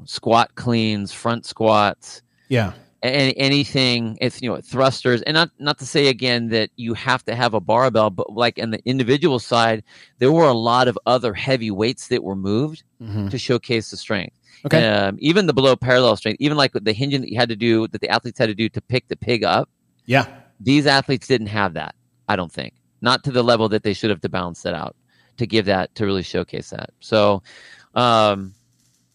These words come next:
Speaker 1: I, I just think that there was a lot of misses like that. A lot of great events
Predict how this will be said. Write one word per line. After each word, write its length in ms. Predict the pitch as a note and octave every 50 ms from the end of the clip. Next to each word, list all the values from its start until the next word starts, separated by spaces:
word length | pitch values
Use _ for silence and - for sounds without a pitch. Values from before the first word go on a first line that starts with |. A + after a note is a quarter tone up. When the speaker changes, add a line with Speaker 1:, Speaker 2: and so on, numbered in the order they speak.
| _ _ _ _ _ _ _ _ _ _ _ B2
Speaker 1:
I, 100 | B2+ - C3+
I 80 | C#3 B2
just 160 | C3+ C3+ -
think 120 | D3+ B2 C3
that 60 | A#2+
there 120 | C3+ B2+
was 100 | B2 A2
a 60 | B2
lot 400 | A#2 A2+ A2 A2+ A2+ A#2+ A#2+ A#2
of 160 | A#2 F#2+ D#2+ F#2+
misses 680 | G#2 G#2+ A2 A2 G#2+ - - A2 G#2 G2+ F#2 E2+ - _
like 260 | - G2+ G2+ G2 -
that. 160 | - F#2 - - -
A 80 | A#2
lot 240 | A#2 C3 C#3 D3 E3
of 160 | D#3 A2+ F2
great 300 | - G#2+ B2 C3 D3+ D3
events 680 | A#2+ F#2+ E2+ A#2 C3 C#3+ C3 A2+ A2+ - - - -